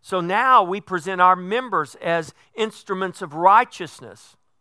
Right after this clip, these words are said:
We strive against sin. And on the condition anyone does sin, John writes,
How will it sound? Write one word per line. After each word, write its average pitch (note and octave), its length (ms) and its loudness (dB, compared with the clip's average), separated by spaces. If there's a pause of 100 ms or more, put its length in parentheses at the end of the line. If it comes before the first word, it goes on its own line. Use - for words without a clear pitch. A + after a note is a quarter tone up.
(760)
We F#3+ 120 -8
strive G#3+ 640 2
against G3+ 500 -10
sin. C3 480 -12 (320)
And F#3 140 -6
on A3 180 4
the A3+ 80 -6
condition G#3+ 800 -10
anyone G#3 560 -2
does B3+ 280 2
sin, D#3+ 580 -12 (140)
John D3 320 0
writes, D#3+ 560 0